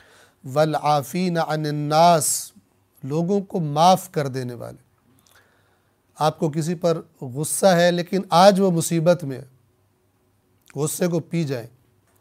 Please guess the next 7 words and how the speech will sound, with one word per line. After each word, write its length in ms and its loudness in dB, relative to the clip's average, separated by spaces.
قرآن 320 0
مجید 380 -4
کی 120 -6
برکت 460 -2
یہ 80 2
ہوتی 380 2
ہے، 60 -8